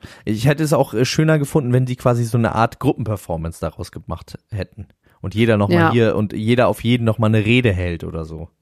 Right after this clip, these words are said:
Speaker 2: Ja.
Speaker 1: Das hätte man ein bisschen liebevoller machen können, finde ich.
Speaker 2: Ja, finde ich auch. Aber egal, die goldene Kokosnuss, die goldene Ananas, wie Tobi sagt, ist vergeben.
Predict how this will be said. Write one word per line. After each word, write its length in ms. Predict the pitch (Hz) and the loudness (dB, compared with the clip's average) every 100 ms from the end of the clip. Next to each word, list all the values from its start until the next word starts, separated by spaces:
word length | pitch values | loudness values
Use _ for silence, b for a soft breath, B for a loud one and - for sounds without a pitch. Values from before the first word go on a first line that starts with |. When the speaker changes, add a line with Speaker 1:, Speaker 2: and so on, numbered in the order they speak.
| _ 165 | _ -8
Speaker 2:
Ja. 200 | 175 113 | -6 -6
Speaker 1:
Das 140 | 107 | -2
hätte 140 | 127 117 | 0 2
man 120 | 113 | 2
ein 40 | |
bisschen 200 | 113 - 113 | 2 0 2
liebevoller 480 | 110 101 95 82 80 | 2 0 -2 -2 -4
machen 260 | 82 87 | -6 -10
können, 240 | - 82 85 | -10 -12 -12
finde 260 | - 92 | -14 -10
ich. 60 | 87 | -8
Speaker 2:
Ja, 260 | 170 - - - B B _ _ _ | -8 -8 -14 -18 B B _ _ _
finde 120 | - 175 | -16 -16
ich 140 | - | -14
auch. 180 | 160 - B B B B _ | -16 -16 B B B B _
Aber 240 | - 240 220 | 0 2 2
egal, 400 | 226 247 269 254 | 2 4 4 4
die 80 | |
goldene 260 | 233 240 240 | 4 4 2
Kokosnuss, 440 | 240 262 254 254 240 | 0 -2 -2 -4 -2
die 60 | |
goldene 240 | 214 214 - | -2 0 -2
Ananas, 380 | 233 247 240 233 | 0 0 -2 -4
wie 60 | |
Tobi 260 | 220 233 220 | -6 -4 -4
sagt, 160 | 208 208 | -4 -6
ist 140 | - | -6
vergeben. 640 | 214 180 208 269 311 311 | -6 -6 -4 -2 0 0